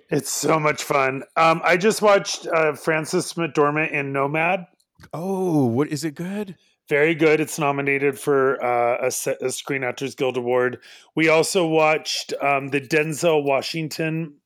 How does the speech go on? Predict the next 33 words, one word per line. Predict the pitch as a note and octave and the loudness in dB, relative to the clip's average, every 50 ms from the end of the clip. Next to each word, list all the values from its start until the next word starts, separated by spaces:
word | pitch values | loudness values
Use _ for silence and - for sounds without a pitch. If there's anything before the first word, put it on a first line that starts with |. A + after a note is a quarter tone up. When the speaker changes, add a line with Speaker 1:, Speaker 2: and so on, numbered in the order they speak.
| _ _ - | _ _ -10
Speaker 2:
movie | - D#3 D#3 D#3 D3 D3+ E3 E3 E3 E3 D#3+ D#3 _ _ _ _ _ _ _ _ _ _ _ _ - | -6 -2 -2 -2 0 0 0 0 0 -2 -6 -8 _ _ _ _ _ _ _ _ _ _ _ _ -2
that's | D3+ D3+ - - | -2 -2 0 0
on, | D#3 C#3+ C#3 C#3 D3 D3 | 2 2 2 0 -2 -2
I | - C#3 | -4 -4
believe, | B2 D3 C#3+ C#3+ C#3+ C#3+ C#3+ | -2 -2 -2 0 -2 -2 -2
H | - - - - - | -4 -6 -6 -6 -4
B | - D#3+ | -2 0
O | D3 C#3+ | 0 0
Max | C3+ C3 B2 C3 C3 - - | -2 -2 -4 -4 -4 -4 -4
or | D3+ C3 | -4 -4
Disney | B2 A#2 C#3 B2 - - C3+ C3 | -2 -4 -4 -4 -4 -6 -6 -6
Plus, | - - C#3 C3 C3+ B2 - - - - - - | -4 0 2 2 2 2 0 -4 -6 -6 -4 -2
The | C#3+ | -2
Little | C3 A#2+ A#2+ C3 C3 D3 D3+ C#3 | -2 0 2 2 2 2 0 0
Things. | - D#3 D3+ D#3 D#3+ F3 F#3+ G3 G3 F3 - - - - - | 0 -2 -2 -2 -2 -4 -4 -6 -6 -6 -8 -8 -10 -12 -12
Very | - A2+ C#3+ C3+ C3 C3+ | -8 -4 -2 -2 -2 -2
much | C#3 C3+ B2 - - | -2 -4 -6 -4 -6
a | C#3 | -6
thriller, | B2 D3+ F3+ C#3 C#3 C3 C3 C3 C3 C3 C3 | -6 -6 -4 -2 0 2 2 2 2 0 0
Speaker 1:
Oh. | C3 B2+ | -2 -4
Speaker 2:
very | C3 B2+ A#2 A#2+ A#2 B2 | -4 -6 -4 -4 -6 -6
good. | B2 B2+ A2 A2 A2+ G#2+ - _ _ - - _ _ - - - _ - | -4 -4 -4 -4 -4 -6 -6 _ _ -20 -20 _ _ -20 -20 -20 _ -8
And | - C3+ C#3 C#3 C3+ | -4 -4 -2 0 -2
I | C3+ | -2
started | A#2 - - - D#3 C#3+ C#3 D3 C3+ A#2 | -2 -4 -2 0 0 2 2 0 0 -2
The | C3+ B2 | -6 -6
Great, | G#2 - C3+ C#3+ C3+ B2+ A#2+ A2 - - - - _ - | -2 0 2 2 2 2 -2 -8 -10 -12 -12 -12 _ -8
which | C#3+ C3+ - - | -8 -6 -6 -6
is | C#3+ A#2 B2+ | -6 -4 -4
a | C#3 | -4
series | B2 - - - D3 C3+ C3 B2+ B2+ A#2 B2+ | -4 -4 -4 -2 0 0 0 0 -2 -2 -2
on | C3 B2+ B2 A#2+ A2 - - | -2 -2 -2 -6 -10 -10 -8
Hulu | C3 C3+ C3 A#2+ A#2 G#2+ G#2 G2+ G2 | -6 -6 -4 -4 -4 -4 -6 -8 -10